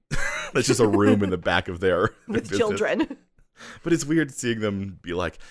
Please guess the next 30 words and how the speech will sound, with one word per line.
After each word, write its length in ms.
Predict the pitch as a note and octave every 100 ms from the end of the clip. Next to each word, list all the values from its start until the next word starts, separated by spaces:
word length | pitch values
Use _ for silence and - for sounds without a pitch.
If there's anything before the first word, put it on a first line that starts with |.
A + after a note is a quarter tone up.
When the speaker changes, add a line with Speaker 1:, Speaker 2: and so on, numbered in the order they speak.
| _
Speaker 1:
"Hey, 180 | A3+ A3
investors, 560 | B2 B2+ B2 D3 D#3+ - - -
i-, 60 | C#3
this 220 | D#3 C#3
is 60 | G#2+
a 80 |
great 340 | G2 C#3+ D#3+ -
business 340 | F#3 F#3+ D3
opportunity, 500 | B2+ A#2 A2+ C#3+ D3
a 40 | -
casino 540 | - - A3+ G#3+ G3+
in 120 | F#3+
Riverdale 500 | F3 G3 D3+ A2+ E2 D2
that 140 | D2+ C#2+
we 140 | - _
can't 640 | - - G2+ E2 F2 - -
talk 340 | - B2 A#2 -
about." 500 | D#2 A#1 G#1 G1+ -
Speaker 2:
Ooh. 680 | A3+ G#3+ G4+ C4+ E3 - -
Speaker 1:
Ooh. 480 | G2+ C3 A2+ C2 B1 - - -
Speaker 2:
M-, 200 | B3 A#3 _ _
meanwhile, 800 | D4+ G4 G#4+ F#4 C#4+ B3 G#3+ -
Alice 360 | D#4+ E4 D#4 D4
Cooper, 640 | - E4+ E4+ A3+ F3 C#3+ - _ _ -
doing 380 | E4 D#4+ D4+ C4+
better. 600 | C#4+ C#4+ B3+ D#3 C#3+ D#3+ - -
Where 280 | A3+ E4+ E4 D#4
are 60 |
those 260 | C4 B3+ B3
children? 640 | - A3+ F#3+ G#3 F#3+ G3+